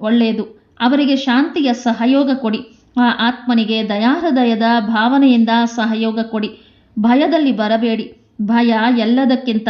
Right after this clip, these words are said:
ದೊಡ್ಡ ಭೂತವಾಗಿದೆ. ಬೇರೆ ಭೂತಗಳು ಹೋಗಬಾರದು. ಭಯದ ಭೂತ ಬಹಳ ಪರಿಶ್ರಮದಿಂದ ಹೋಗ್ತದೆ. ಯಾವುದೇ ಮಾತಿನ ಭಯ ಕೇವಲ ಸಾಯುವವರ ಭಯವಲ್ಲ, ಅನೇಕ ಮಾತುಗಳ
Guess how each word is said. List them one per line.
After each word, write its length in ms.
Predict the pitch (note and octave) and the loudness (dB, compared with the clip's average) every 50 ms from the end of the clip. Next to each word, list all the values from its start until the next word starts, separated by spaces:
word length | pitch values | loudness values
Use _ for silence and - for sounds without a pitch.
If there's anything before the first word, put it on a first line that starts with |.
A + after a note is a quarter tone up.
| G#3+ G#3 G3 | -2 -2 0
ದೊಡ್ಡ 240 | B3 B3+ A#3 A3+ B3 A#3 F#3+ F#3+ G#3 | 0 0 0 0 0 0 -2 -2 -2
ಭೂತವಾಗಿದೆ. 840 | B3 B3 C4 A#3+ G#3 G#3+ G#3 G3+ G3+ G#3+ G3 G3 - - - _ _ _ _ _ _ - | -4 -2 -2 -2 -2 -2 -2 -4 -4 -6 -6 -8 -10 -12 -18 _ _ _ _ _ _ -6
ಬೇರೆ 440 | G#3+ G3+ A3+ A#3 A3+ A#3 A#3 A3+ A3+ | -2 0 2 2 4 2 2 0 0
ಭೂತಗಳು 500 | G#3+ A#3 - A#3 A3 A3 A3+ A3+ G#3+ G#3+ | -2 -4 -2 -2 -2 0 0 -2 -2 -2
ಹೋಗಬಾರದು. 960 | G#3 - A#3+ B3+ B3+ C4+ C4 A3+ A#3 G#3+ G#3+ G#3+ G3+ A3 A3 - - - _ _ _ _ _ _ _ _ _ _ _ _ _ _ _ _ _ - F#3+ F#3 | -2 0 0 0 0 0 0 0 0 0 0 -2 -4 -6 -8 -8 -10 -20 _ _ _ _ _ _ _ _ _ _ _ _ _ _ _ _ _ -8 -4 -2
ಭಯದ 460 | G3 A3+ B3 C4 A#3+ A#3 A3+ G3+ G3 | 2 2 4 4 4 2 0 0 0
ಭೂತ 200 | A3+ C4+ B3+ - G#3 G#3+ B3+ C#4+ - - - _ _ - | -2 -2 -2 -2 -4 -4 -4 -6 -8 -12 -20 _ _ -6
ಬಹಳ 240 | A3 A3 A#3 A#3 A#3 A3+ | -2 0 0 0 0 -2
ಪರಿಶ್ರಮದಿಂದ 800 | A3+ - G#3+ A#3+ D4+ C#4+ - D4 D4 B3+ A#3+ G#3+ A#3 A3+ A3 | -2 -4 -2 -2 -2 -2 -2 0 2 2 2 2 0 0 0
ಹೋಗ್ತದೆ. 760 | A3+ A3+ A#3+ A3 G#3+ - - - A3 G#3+ A3+ - - - _ _ _ _ _ _ - | 0 0 -2 -4 -6 -8 -8 -6 -6 -6 -6 -8 -10 -20 _ _ _ _ _ _ 0
ಯಾವುದೇ 400 | A#3+ B3+ B3+ C#4+ D#4+ F#4 F#4+ G4 | 2 2 2 2 0 0 -2 -2
ಮಾತಿನ 440 | G#4 G4+ F4 C4 C4 C4 C4 B3 B3 A#3+ | -2 -2 -2 -2 0 0 2 2 2 2
ಭಯ 240 | A3 C4 A#3 A3 A#3 | 2 0 0 -2 -2
ಕೇವಲ 640 | - G#3+ - - _ - B3 A#3+ B3 A#3+ A#3+ A#3 A3+ | -4 -6 -10 -14 _ -2 0 0 2 2 2 0 0
ಸಾಯುವವರ 800 | A3+ A3+ - A#3 A#3 A#3+ C#4 D#4 E4+ D#4 C#4+ B3 A#3+ A#3+ A#3+ | -2 -2 -2 -2 0 2 2 2 0 0 0 0 0 0 0
ಭಯವಲ್ಲ, 500 | A3 G3+ A3+ G#3 A3 A3+ A3+ A3 A3+ A3 - - - - _ _ _ - | 0 -2 -4 -4 -2 -2 0 0 0 -2 -4 -6 -10 -18 _ _ _ -4
ಅನೇಕ 400 | A3+ A3+ A#3+ B3+ C4 C4+ C4+ B3+ A#3+ | 0 2 4 6 4 4 2 0 0
ಮಾತುಗಳ 440 | A3+ A3+ A3+ A3+ A#3 A3+ G#3 G#3 | 2 2 0 0 -2 -4 -4 -4